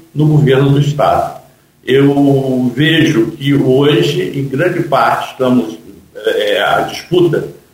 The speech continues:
que ocorre hoje na Câmara Municipal e na política local, já é uma disputa em grande parte marcada por essas realidades de poder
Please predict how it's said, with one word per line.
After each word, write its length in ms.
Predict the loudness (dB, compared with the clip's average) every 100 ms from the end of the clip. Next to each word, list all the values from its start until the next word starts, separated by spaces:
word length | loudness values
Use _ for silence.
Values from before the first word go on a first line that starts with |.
| _ _ _
que 260 | -12 -4 -2
ocorre 600 | 0 0 0 2 2 2
hoje 420 | 2 2 2 -2
na 140 | -8 -8
Câmara 320 | -4 -2 -2
Municipal 1160 | -4 -10 -14 -6 -2 0 2 0 -2 -6 -16 _
e 240 | -8 -6 -4
na 120 | -8
política 500 | -6 -6 -4 -2 0
local, 880 | 2 0 0 2 2 0 -4 -10 -6
já 180 | 0 2
é 60 | 2
uma 160 | 0
disputa 460 | -4 -6 -4 -2 0
em 120 | 2
grande 300 | 2 0 -2
parte 320 | 0 0 0
marcada 580 | 0 0 0 0 0 -2
por 280 | -4 -2 0
essas 440 | 0 -2 -2 -4
realidades 680 | -2 0 0 0 2 0 -4
de 60 | -4
poder 560 | -2 0 2 0 -2